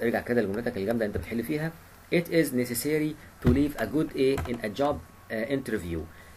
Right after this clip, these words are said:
آه، بيقول لك إن من الضروري إنك تترك إيه جيد في الوظيفة، في الانترفيو بتاعت الوظيفة، أكيد تترك امبريشن الانطباع. طيب، آه، آه، كلمة امبريشن انطباع، ومنها كلمة امبريس دي معناها يؤثر على. طب امبريسد معناها متأثر.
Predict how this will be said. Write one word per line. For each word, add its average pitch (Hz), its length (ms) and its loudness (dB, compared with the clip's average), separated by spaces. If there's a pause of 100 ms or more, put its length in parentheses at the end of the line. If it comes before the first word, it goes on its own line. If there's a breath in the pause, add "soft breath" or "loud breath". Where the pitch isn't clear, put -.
(200 loud breath)
آه، 113 460 0
بيقول 139 260 6
لك 160 180 4
إن 123 60 4
من 120 220 4
الضروري 151 320 2
إنك 117 180 0
تترك 139 440 -4
إيه 160 240 4
جيد 151 300 2
في 151 220 -2
الوظيفة، 120 420 0
في - 120 -4
الانترفيو 127 420 0
بتاعت 131 180 -2
الوظيفة، 127 380 -2
أكيد 123 200 -4
تترك 139 320 -4
امبريشن 113 420 0
الانطباع. 95 640 -2 (600 loud breath)
طيب، 104 300 2 (220)
آه، 110 640 0
آه، - 20 -2
كلمة 196 300 6
امبريشن 160 320 2
انطباع، 131 420 -2
ومنها 151 220 -2
كلمة 147 240 -2 (120)
امبريس 180 840 0 (440 loud breath)
دي 135 120 0
معناها 139 220 2
يؤثر 123 380 -2
على. 92 240 -2 (340 loud breath)
طب 113 140 2
امبريسد 143 720 0 (240 loud breath)
معناها 127 200 0
متأثر. 113 800 -2